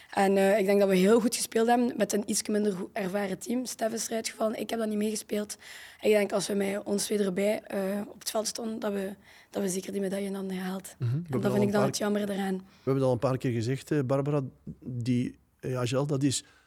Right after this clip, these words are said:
Speaker 2: het allerhoogste niveau Europees. Als je daar dan kan aan deelnemen, wat, wat wat neem je daar als ploeg dan uit mee? Wat, wat leer je daaruit?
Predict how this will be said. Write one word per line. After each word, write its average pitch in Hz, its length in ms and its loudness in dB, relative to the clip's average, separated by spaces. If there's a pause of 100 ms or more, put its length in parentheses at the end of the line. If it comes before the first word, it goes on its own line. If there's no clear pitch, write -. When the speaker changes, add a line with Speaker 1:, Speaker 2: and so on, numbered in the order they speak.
Speaker 2:
het 135 160 -4
allerhoogste 139 500 2
niveau 131 320 2
Europees. 131 600 0 (360)
Als 151 140 2
je 170 80 4
daar 151 140 4
dan 143 160 4
kan 143 140 4
aan 131 360 4
deelnemen, 139 640 4
wat, 143 240 -2
wat - 300 0 (520)
wat 135 160 2
neem 151 340 6
je 143 80 4
daar 139 140 4
als 127 260 0
ploeg 151 360 4
dan 135 220 2
uit 127 240 -2
mee? 139 260 0
Wat, 196 360 -6
wat 131 320 -2
leer 147 320 6
je 175 120 2
daaruit? 220 460 -4